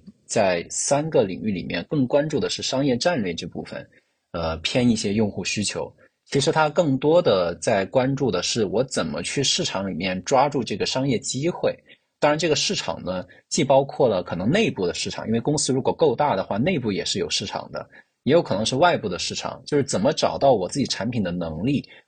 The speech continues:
或者说我自己的团队的，做产品的团队的能力与这个市场的一个契合点，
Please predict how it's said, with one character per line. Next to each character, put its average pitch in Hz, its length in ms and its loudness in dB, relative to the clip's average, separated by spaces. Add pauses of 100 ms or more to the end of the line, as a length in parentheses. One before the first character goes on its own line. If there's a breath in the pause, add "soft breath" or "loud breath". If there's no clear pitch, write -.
或 139 140 0
者 104 80 0
说 135 180 0
我 104 180 2
自 123 220 -4
己 95 160 -4
的 87 340 -2 (180 soft breath)
团 104 340 0
队 233 200 2
的， 87 300 -2
做 151 120 2
产 120 200 -2
品 113 140 -4
的 87 80 -4
团 87 240 -8
队 202 160 2
的 107 100 -2
能 85 240 -8
力 107 120 0
与 85 160 -6
这 135 140 -2
个 110 80 -2
市 - 260 0
场 82 240 -4
的 87 120 -8
一 87 60 -8
个 - 100 -8
契 - 160 -6
合 82 160 -8
点， - 200 -10